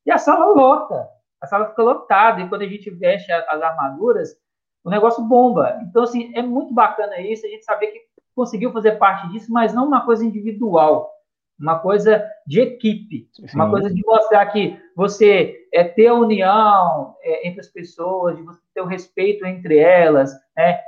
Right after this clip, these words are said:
Speaker 1: Você saber os limites ali também, que tem muita coisa que é restrita, a gente tem que respeitar os limites,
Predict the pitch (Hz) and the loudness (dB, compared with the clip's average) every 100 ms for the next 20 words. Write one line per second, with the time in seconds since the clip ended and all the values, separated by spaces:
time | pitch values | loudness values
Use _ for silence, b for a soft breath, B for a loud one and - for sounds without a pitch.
0 | - _ 156 175 175 170 180 185 185 160 | -20 _ -8 -4 -2 0 0 -4 -4 -4
1 | 147 190 - - 160 165 170 147 139 180 | -4 -6 -6 -2 -2 -2 -6 -6 -6 -8
2 | 185 302 - 170 170 180 180 175 165 180 | -10 -12 -14 -14 -12 -12 -10 -12 -8 -8
3 | 175 175 - 165 175 160 160 175 - 175 | -6 -8 -8 -10 -10 -10 -12 -14 -8 -8
4 | - 196 - 165 160 143 175 180 | -6 -4 2 2 0 -6 -6 -8